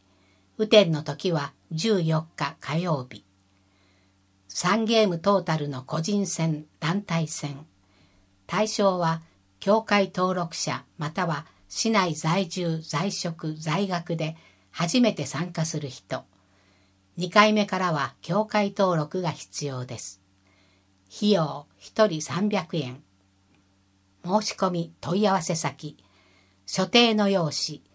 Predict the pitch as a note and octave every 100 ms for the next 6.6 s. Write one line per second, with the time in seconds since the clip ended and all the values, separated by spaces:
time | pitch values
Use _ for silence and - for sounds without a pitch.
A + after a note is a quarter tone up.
0 | _ _ _ - F#3+ F3 D#3+ F#3 G3+ A3
1 | A3 G3+ G3 G3+ E3 - G#3 F#3 - D#3+
2 | D#3 D#3 G3 F3 D#3+ C#3+ B2+ - D3+ D#3
3 | - B2+ - _ _ _ _ _ _ _
4 | _ _ _ _ _ _ - F#3 E3 A#3+
5 | A3+ G#3+ G#3 G3+ E3 - - C#3+ - F3
6 | G#3 G3+ G3 E3 D#3 D3